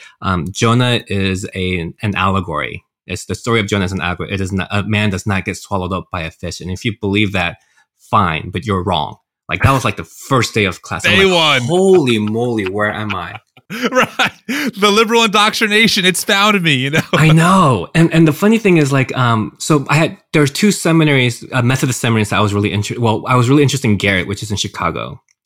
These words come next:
Speaker 1: And I
Speaker 2: Okay.
Speaker 1: flew up there t-, for a, uh, scholarship interview. And I remember I was twenty-three. I remember, uh, the interviewer asking me, you know, "There's a lot of tension between the progressive and liberal, uh, progressive and conservative church,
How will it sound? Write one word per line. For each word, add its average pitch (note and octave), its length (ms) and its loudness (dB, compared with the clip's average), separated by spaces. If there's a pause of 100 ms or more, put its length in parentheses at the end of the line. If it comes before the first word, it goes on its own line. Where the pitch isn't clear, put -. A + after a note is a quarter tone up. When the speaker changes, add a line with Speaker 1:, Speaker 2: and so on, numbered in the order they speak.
Speaker 1:
And G2 180 -2
I F#2+ 80 -2
Speaker 2:
Okay. B2+ 100 -2
Speaker 1:
flew C3 160 0
up B2 120 -2
there G#2+ 140 0
t-, - 120 -8
for G2 300 0
a, E2+ 80 0
uh, F#2 320 -6
scholarship G#2+ 500 -4
interview. E2+ 360 -4
And G2+ 120 0
I - 20 2
remember C3+ 640 2 (240)
I - 60 -4
was F#2+ 140 -4
twenty-three. G2+ 760 -2 (340)
I G2+ 60 -4
remember, A2 680 0
uh, G2+ 200 -2
the F#2 120 -8 (200)
interviewer A2 320 0
asking G2 340 -4
me, F#2 160 -2
you G#2+ 80 -4
know, G2 80 0
"There's F#2+ 220 -4
a G2+ 40 -4
lot G#2 240 2
of A#2+ 260 -2
tension G#2+ 300 -4
between G2 300 -4
the F#2 100 -6
progressive G2 640 -4
and F#2 140 -4
liberal, F#2 300 -4 (160)
uh, G#2 180 -6
progressive G#2+ 400 -4
and G2 100 -4
conservative F#2 480 -6
church, F2+ 220 -8